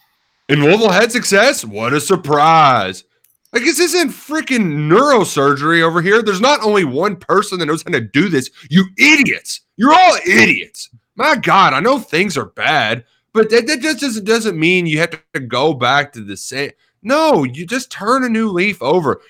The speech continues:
You're never going to be able to move on if you just keep doing the same stupid things all over again. Yeah, I, I would just ex-, expect that,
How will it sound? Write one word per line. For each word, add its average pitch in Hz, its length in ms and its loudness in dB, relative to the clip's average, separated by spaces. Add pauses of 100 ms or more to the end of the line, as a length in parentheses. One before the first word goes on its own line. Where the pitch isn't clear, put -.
You're 180 100 -6
never 214 380 -2
going 196 240 -4
to 190 60 -6
be 180 100 -2
able 180 160 -2
to 143 60 -2
move 135 360 0
on 120 480 -2 (220)
if 131 120 -8
you 131 140 -2
just 135 240 -8
keep 185 360 -8 (240)
doing 143 360 -2
the 104 80 -8
same 147 340 -6
stupid 151 560 -8
things 123 440 -6
all 127 500 -8
over 117 440 -6
again. 95 400 -16 (360)
Yeah, 214 200 -2
I, 202 140 -2 (200)
I 269 100 0
would 330 140 0
just 277 180 -4
ex-, 151 220 -8
expect 147 600 -2
that, 113 180 -2